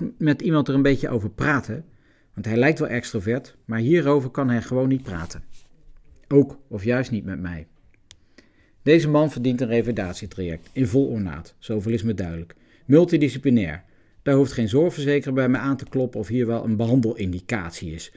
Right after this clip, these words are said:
voor die dure medisch specialistische revalidatie.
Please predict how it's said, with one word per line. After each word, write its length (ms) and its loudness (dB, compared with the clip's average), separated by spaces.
voor 180 -6
die 220 -4
dure 560 2
medisch 300 4
specialistische 720 0
revalidatie. 680 -4